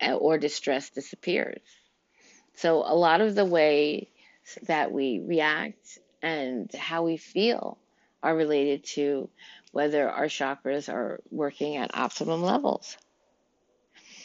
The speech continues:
As far as chakra healing is concerned,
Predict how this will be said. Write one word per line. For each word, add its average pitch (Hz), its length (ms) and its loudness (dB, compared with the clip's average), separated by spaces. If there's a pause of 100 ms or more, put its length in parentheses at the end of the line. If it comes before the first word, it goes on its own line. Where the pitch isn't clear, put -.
(600)
As 175 160 6
far 180 200 10
as 165 100 8
chakra 160 340 2
healing 247 400 4
is 185 160 2
concerned, 147 800 -4